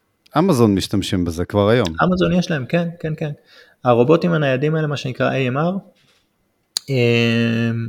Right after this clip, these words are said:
Speaker 2: אה, רובוטים אוטונומיים שפשוט, אה, משנעים דברים במפעל בצורה עצמאית, והם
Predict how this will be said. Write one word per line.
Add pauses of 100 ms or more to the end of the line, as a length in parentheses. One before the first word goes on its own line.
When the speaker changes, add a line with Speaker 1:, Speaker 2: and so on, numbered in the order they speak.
(400)
Speaker 2:
אה,
רובוטים
אוטונומיים
שפשוט, (760)
אה, (360)
משנעים
דברים
במפעל (960)
בצורה
עצמאית,
והם